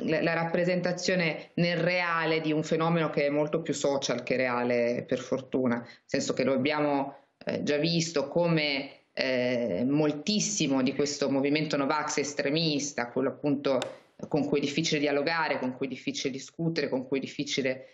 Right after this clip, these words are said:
eh, ragionare, eh, sia alimentato e viva soprattutto nella realtà virtuale, soprattutto su Telegram, soprattutto, eh, sui social network, meno nella piazza, nel senso che poi i numeri,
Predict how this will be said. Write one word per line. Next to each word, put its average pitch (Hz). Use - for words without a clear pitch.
eh, 123
ragionare, 139
eh, 135
sia 160
alimentato 151
e 139
viva 160
soprattutto 151
nella 135
realtà 127
virtuale, 131
soprattutto 131
su 139
Telegram, 151
soprattutto, 135
eh, -
sui 139
social 151
network, 160
meno 175
nella 151
piazza, 165
nel 139
senso 143
che 143
poi 160
i 156
numeri, 147